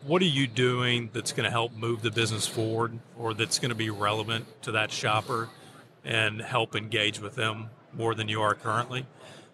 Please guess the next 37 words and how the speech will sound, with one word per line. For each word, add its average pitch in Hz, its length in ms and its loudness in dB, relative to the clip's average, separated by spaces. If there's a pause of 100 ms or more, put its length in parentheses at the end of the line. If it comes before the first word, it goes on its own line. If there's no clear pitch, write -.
(160)
Um, 113 420 4 (360)
so, 117 480 2 (380)
uh, 147 60 -4
recommending 127 640 -2
an 110 120 0
ad 120 280 2
item 107 440 0
to 107 140 -6
a 104 60 -2
shopper 113 400 -2 (180)
makes 117 260 0
sense, 117 340 0
just 113 160 -4
so, 110 300 -2
like 107 180 -4
we 107 80 -6
said, 117 240 2
they 113 60 2
don't 110 100 0
have 110 100 0
to 120 80 -6
sort 110 340 -2
through 104 180 -6
seven 110 280 -2
hundred 107 260 -2
items. 110 500 -2 (420)
We're 123 120 -10
gonna 107 160 0
give 107 200 0
the 107 60 -6
ones 107 280 -2
that 107 100 -2
are 104 60 -2
most 104 220 -2
relevant 107 360 2
to 107 80 -4
you. 107 280 0